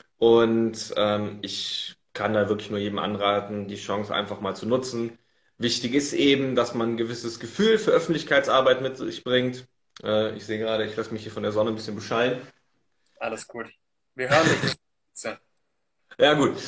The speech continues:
Speaker 1: Ähm, genau, also man sollte ein bisschen Gefühl für Öffentlichkeitsarbeit mitbringen. Man sollte am besten auch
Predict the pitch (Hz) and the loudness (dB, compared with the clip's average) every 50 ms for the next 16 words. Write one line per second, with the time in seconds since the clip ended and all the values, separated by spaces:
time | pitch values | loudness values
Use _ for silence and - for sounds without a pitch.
0 | - - - 131 139 139 139 143 139 139 135 131 131 131 127 - - _ _ _ | -10 0 2 4 6 6 6 6 4 2 0 -4 -6 -10 -12 -16 -20 _ _ _
1 | _ - - _ _ _ _ _ - 131 123 120 120 117 123 117 127 127 135 147 | _ -20 -20 _ _ _ _ _ -2 2 4 4 6 4 4 4 2 4 6 6
2 | - - 139 143 139 - 143 131 127 - - 143 139 - - 135 135 139 147 131 | 4 4 2 2 0 0 -2 -4 -2 0 0 0 2 4 4 4 4 2 0 -4
3 | - - 131 123 - 113 113 110 107 107 127 147 147 147 143 147 143 143 139 - | 0 2 2 2 4 4 4 4 4 4 4 0 0 2 2 2 2 2 0 -2
4 | - 117 117 110 113 117 123 135 143 143 - - 110 123 120 123 131 123 - - | -2 -2 2 4 8 8 10 10 8 6 4 2 2 4 4 4 4 2 -2 -6
5 | 127 - - 113 117 123 120 - - | -6 -2 2 4 4 4 2 2 -2